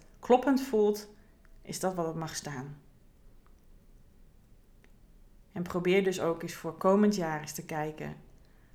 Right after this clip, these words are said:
Wat wil je niet meer meenemen? Heeft je gediend, maar is klaar nu.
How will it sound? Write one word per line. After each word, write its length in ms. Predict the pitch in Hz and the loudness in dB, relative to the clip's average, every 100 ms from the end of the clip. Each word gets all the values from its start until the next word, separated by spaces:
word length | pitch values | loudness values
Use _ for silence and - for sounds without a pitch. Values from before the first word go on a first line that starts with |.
| - | -6
Wat 180 | 262 277 | -4 2
wil 100 | 214 | 4
je 100 | 196 | 8
niet 280 | 202 262 - | 6 6 0
meer 140 | 165 | -2
meenemen? 720 | 151 165 160 143 147 147 151 - _ - - _ _ - - - _ | -2 -2 -4 -4 -6 -8 -10 -16 _ -20 -20 _ _ -20 -20 -20 _
Heeft 320 | - 190 202 | 0 0 0
je 60 | 190 | -2
gediend, 480 | 180 175 160 160 - | -4 -4 -4 -4 -8
maar 120 | 165 | -8
is 180 | - - | -10 -6
klaar 380 | 185 170 165 156 | 2 2 2 -2
nu. 160 | 147 | -8